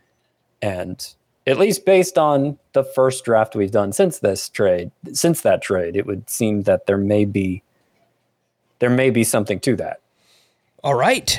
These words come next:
Speaker 2: After Josh Donaldson, Tommy Edman, Franmil Reyes, Anthony Rendon, Chris selected Nelson Cruz, who is now with the Washington Nationals. There are two utility spots in this league, so,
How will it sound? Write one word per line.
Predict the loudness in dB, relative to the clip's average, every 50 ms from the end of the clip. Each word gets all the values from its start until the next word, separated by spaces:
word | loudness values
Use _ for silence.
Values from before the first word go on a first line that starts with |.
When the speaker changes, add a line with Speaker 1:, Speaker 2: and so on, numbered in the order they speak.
| -4
Speaker 2:
After | -2 -2 -2 0 0 2 2 4 4 4 2 2
Josh | 2 0 0 0 0 0
Donaldson, | 0 2 2 2 0 2 0 0 0 0 -2 -4
Tommy | -2 0 0 2 2 2 0
Edman, | 2 0 0 0 0 0 0 2 2 0
Franmil | -2 -4 -6 -2 0 0 0 2 2 0 0 0 0
Reyes, | 0 0 2 2 2 2 0 -2 -2 -2 -4 -4
Anthony | -4 -4 -2 -2 0 0 2
Rendon, | 2 2 2 2 2 2 2 2 2 2 0 -2 -4
Chris | -2 -2 0 0 0
selected | 0 0 2 0 0 0 0 -2 0 0 0 -2 -2
Nelson | -2 -2 0 0 0 -2 -2 -4
Cruz, | -4 0 0 2 2 2 0 0
who | -2 -2
is | -2 -2 0
now | 0 0 2 2 2
with | 2 2 0 0 -2 -2
the | -2 0
Washington | 2 2 2 2 2 0 -4 -4 -4 -6 -4 -2
Nationals. | -2 -2 -2 -2 -2 0 0 0 0 0 -2
There | -2 0 0 0
are | 2 0 0 0
two | 0 -4 -2 -2 -2 -2
utility | -4 -6 -6 -6 -4 -2 -2 -2 -2 -2
spots | -4 -2 0 0 0 0 -2 -4 -8 _ -14 -20 -20 -20 -20 _ _ -4
in | -2 0 0 2
this | 0 0 0 -2
league, | -2 -2 0 0 0 -2 -2
so, | -4 0 2 2 2 2 2 -2